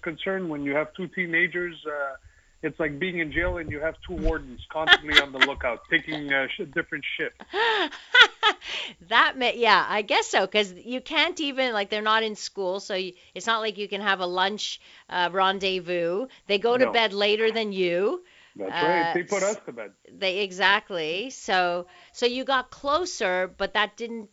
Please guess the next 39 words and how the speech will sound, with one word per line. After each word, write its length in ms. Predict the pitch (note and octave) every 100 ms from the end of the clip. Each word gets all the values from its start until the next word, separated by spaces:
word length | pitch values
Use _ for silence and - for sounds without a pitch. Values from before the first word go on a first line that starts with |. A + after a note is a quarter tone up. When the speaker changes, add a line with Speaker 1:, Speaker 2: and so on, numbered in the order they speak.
| -
Speaker 2:
translate 720 | - G#3 G3+ G3 F#3+ F#3 -
necessarily 760 | F#3 F#3 F3 - F3 E3+ E3+
into 220 | D#3 D3+ F3+
more 240 | D#3+ D3+
sex, 420 | C#3+ F3 B2+ -
is 100 | C#3+
what 160 | D3 B2+
you're 120 | G#2
saying. 380 | C#3 E3 G#2+ C2+ - _ _ _ _ _ -
Speaker 1:
No, 300 | D3+ D#3 F#3 E3
we, 240 | D#3+ G3 E3
we 80 | E3+
got 200 | G#3 G#3
creative. 480 | F3+ F3 E3 B2 A2
Let's, 220 | C3+ C#3 - -
we'll 380 | C3+ C3+ C3+ C#3
leave 200 | C#3+ C#3
it 60 |
at 160 | C3 -
that, 260 | C3 A#2 A2+ _ - C#3+ -
'cause, 160 | C3 A2+ C3+
uh, 100 | C#3 A#2+
just 220 | C#3+ -
in 80 | B2
case 220 | C#3 C#3 -
they're 100 | A#2+
listening 520 | B2 C#3 - A#2+ A2+
here, 280 | A2+ A#2 -
<laughs> 320 | G#3 F#3+ F#3 D#3 A#4+ - - -
Speaker 2:
<laughs> 560 | G4 G#3+ G#4 - A#4 -
Speaker 1:
we 120 | F3+
did 220 | D3+ A3+
get 160 | G#3 G#3
creative, 520 | - E3+ E3+ C#3 B2 B2
uh, 340 | B2+ A#2+ A#2+ A#2+
so, 500 | - C3 B2 A#2+ A#2 A2+
uh, 40 |
my 100 | A#2+
wife 240 | B2 C#3